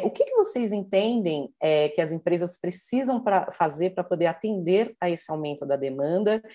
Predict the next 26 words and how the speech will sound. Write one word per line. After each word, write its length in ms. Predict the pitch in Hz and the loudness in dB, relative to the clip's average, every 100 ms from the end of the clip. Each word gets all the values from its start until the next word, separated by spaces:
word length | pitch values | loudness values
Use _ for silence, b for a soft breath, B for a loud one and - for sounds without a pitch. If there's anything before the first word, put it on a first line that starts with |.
| B B _ - | B B _ 0
a 100 | 160 | 2
esse 240 | 226 240 | 2 0
cliente, 560 | - 202 156 160 185 160 | -6 -4 0 0 0 -4
a 20 | |
experiência 460 | - 135 160 175 | -4 -4 -4 -2
do 80 | 170 | -2
cliente, 440 | - 147 151 170 - | -2 -4 -4 -6 -4
que 60 | |
ele 180 | 175 180 - | -4 -4 -2
quer 220 | 214 247 | 2 2
receber 400 | 254 254 180 165 | -2 -6 -4 -4
o 60 | |
seu 160 | 170 165 | -6 -10
produto 640 | - 151 139 165 - 196 190 B 185 | -8 -10 -6 -8 -4 -4 -4 B -10
de 80 | 170 | -4
uma 120 | 170 | -2
forma 260 | - 160 156 | 0 -2 -2
cada 260 | - 160 | -4 -2
vez 240 | 151 156 156 | -2 -4 -4
mais 280 | 160 165 - | -8 -8 -6
rápida, 560 | 131 113 - 113 113 | -4 -4 -4 -10 -8
né? 340 | 113 139 156 180 b b b b - | -4 0 0 -4 b b b b -8
E 60 | |
se 120 | 180 | -4
vocês 320 | 247 254 294 254 | -2 -2 0 0
entendem 800 | 233 240 214 240 220 151 135 | -2 -2 -2 0 0 0 -2